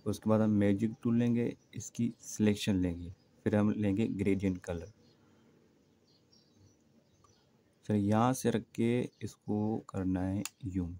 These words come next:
ठीक है जी, फिर इसको ऊपर वाला कलर हो गया, कंट्रोल डी करके फिर हम करेंगे नीचे वाले को कलर। नीचे वाले को कलर करना है ब्लू, हमने बैकग्राउंड कलर ले लिया है, अभी हमने लेना है फोरग्राउंड कलर।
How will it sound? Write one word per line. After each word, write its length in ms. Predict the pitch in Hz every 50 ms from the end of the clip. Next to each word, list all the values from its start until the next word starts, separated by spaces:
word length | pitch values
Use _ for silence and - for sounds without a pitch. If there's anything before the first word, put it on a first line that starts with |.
| - _ _ _ _ _ _ _ _ _ _ -
ठीक 280 | - 110 113 110 117
है 80 | 117 107
जी, 120 | 92 90 90 - _ _ _ _ _ _ _ _ _
फिर 80 | - 104
इसको 320 | 104 101 - - - - - -
ऊपर 300 | 120 110 107 - 127 120
वाला 200 | 120 120 117 117
कलर 280 | - 110 104 101 98 95
हो 100 | 90 85
गया, 200 | 85 92 87 - - _ _
कंट्रोल 500 | - 104 104 101 101 - 113 110 110 104 95
डी 180 | 104 104 107 104
करके 400 | - - 104 110 113 120 117 113
फिर 180 | - 107 104
हम 140 | 107 101 101
करेंगे 480 | 101 - 101 98 98 101 101 110 120 - - _ _ _ _ -
नीचे 360 | 101 98 98 98 - - 101
वाले 240 | 98 95 90 90 92
को 100 | 90 85
कलर। 320 | - - 90 87 90 92 - _ _ - - - - _ _ _ _ _ _ -
नीचे 300 | 95 95 95 92 - 104
वाले 180 | 107 104 101 104
को 100 | 107 98
कलर 260 | - 107 101 101 95
करना 320 | - - 98 95 95 95 92
है 60 | 90 90
ब्लू, 400 | 87 90 95 104 110 123 143 165 156 - _ _ _ _ _ - _ _ _ _ _ _ - - - - _ _ _ _ _ _ _ _ _ _ - - - _ _ _ _ _ _ _ _ _ _ _ _ _ _ _
हमने 320 | - - 104 98 92 95 90
बैकग्राउंड 480 | 90 90 92 95 92 98 101 104 107 101
कलर 160 | 107 110 110
ले 160 | 107 110 113 113
लिया 240 | 113 113 113 117 117
है, 60 | 113
अभी 100 | 107 104
हमने 240 | 101 98 98 98 98
लेना 220 | 98 98 98 107
है 40 | 107
फोरग्राउंड 600 | - - 101 95 95 92 92 92 92 90 90 90
कलर। 260 | - 87 85 87 90